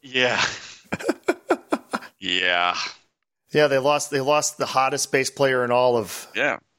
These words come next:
Speaker 1: Lexi.
Speaker 2: Lexi, he's gone. <sighs> Damn it.
Speaker 1: I know. I don't know how they're gonna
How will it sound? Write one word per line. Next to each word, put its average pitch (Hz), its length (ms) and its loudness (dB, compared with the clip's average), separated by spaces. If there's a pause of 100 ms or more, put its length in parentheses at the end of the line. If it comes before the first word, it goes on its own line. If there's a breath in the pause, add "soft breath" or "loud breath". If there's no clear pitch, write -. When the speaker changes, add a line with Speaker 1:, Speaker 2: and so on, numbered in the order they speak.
(160)
Speaker 1:
Lexi. 160 480 -2
Speaker 2:
Lexi, 123 400 0
he's 95 160 -6
gone. 123 400 2 (120)
<sighs> - 1900 -6
Damn - 220 -2
it. - 260 -4 (440)
Speaker 1:
I 92 100 -2
know. 110 320 0 (380 loud breath)
I - 60 -12
don't 104 100 -6
know 101 40 -4
how 104 120 0
they're 107 80 2
gonna 101 280 -4